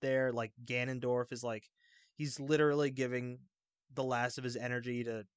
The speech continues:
to go at you like a villain in a Dragon Ball Z show. I don't know. It's just like, ah, I just love it. It's just s-, a masterpiece.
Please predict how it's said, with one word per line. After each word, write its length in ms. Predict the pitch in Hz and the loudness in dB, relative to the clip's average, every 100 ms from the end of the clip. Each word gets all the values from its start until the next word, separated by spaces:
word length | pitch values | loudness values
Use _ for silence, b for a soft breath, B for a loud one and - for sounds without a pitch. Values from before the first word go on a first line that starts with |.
| _ | _
to 120 | 123 113 | -12 -6
go 160 | 123 120 | 0 0
at 160 | 117 - | 0 -4
you 140 | 123 | -4
like 220 | 117 107 | -4 -6
a 80 | 104 101 _ 117 | -8 -12 _ -10
villain 340 | 117 117 113 | -8 -6 -6
in 60 | 110 | -6
a 80 | 107 | -8
Dragon 340 | 110 104 113 | -6 -6 -6
Ball 160 | 110 104 | -6 -6
Z 200 | 104 107 | -6 -12
show. 360 | - 120 113 117 b b b b b | -8 -6 -6 -12 b b b b b
I 80 | 139 | 2
don't 100 | 147 | 4
know. 200 | 123 101 | 2 -2
It's 120 | 135 | -4
just 180 | 147 151 | -2 2
like, 200 | 151 127 - _ _ _ _ _ - | 2 2 -4 _ _ _ _ _ -8
ah, 160 | 120 110 | -6 -6
I 40 | |
just 220 | - - | -10 -12
love 180 | 107 101 | -10 -12
it. 100 | 98 - | -12 -14
It's 160 | 117 | -12
just 260 | 117 110 - _ _ | -10 -12 -14 _ _
s-, 260 | - - - - | -16 -14 -14 -14
a 60 | |
masterpiece. 840 | 113 101 98 - - 104 98 - | -14 -12 -12 -14 -18 -18 -10 -10